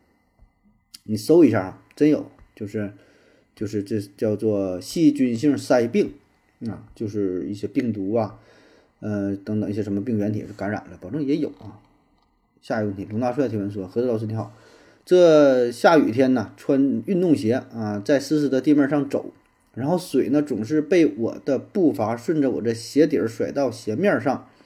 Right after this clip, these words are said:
每走一步都会有水甩上来啊。那么鞋尖儿上是脏的，呃，这，这个设计啊，为什么会设计成这样？这不太合理。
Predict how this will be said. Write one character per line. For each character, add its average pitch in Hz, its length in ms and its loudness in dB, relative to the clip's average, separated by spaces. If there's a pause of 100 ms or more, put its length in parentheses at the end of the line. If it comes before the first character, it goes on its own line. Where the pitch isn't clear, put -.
(420)
每 180 180 4
走 160 240 8
一 123 140 2
步 160 200 2
都 147 200 8
会 143 420 6
有 135 220 2
水 131 260 0
甩 - 300 -4
上 139 200 0
来 107 280 -4
啊。 107 240 -14
那 156 100 -4
么 151 140 0
鞋 151 320 2
尖 147 200 0
儿 127 140 2
上 120 340 -4
是 123 480 -6
脏 131 300 2
的， 127 200 -2 (560)
呃， 139 140 2
这， 160 200 2 (720)
这 190 140 8
个 165 80 8
设 185 240 6
计 135 100 6
啊， 127 80 4
为 175 120 4
什 135 60 2
么 139 140 4
会 147 80 0
设 151 160 -2
计 139 60 4
成 123 120 -4
这 147 60 0
样？ 120 160 0
这 120 60 -4
不 120 100 -4
太 123 140 -2
合 120 80 -4
理。 - 180 -4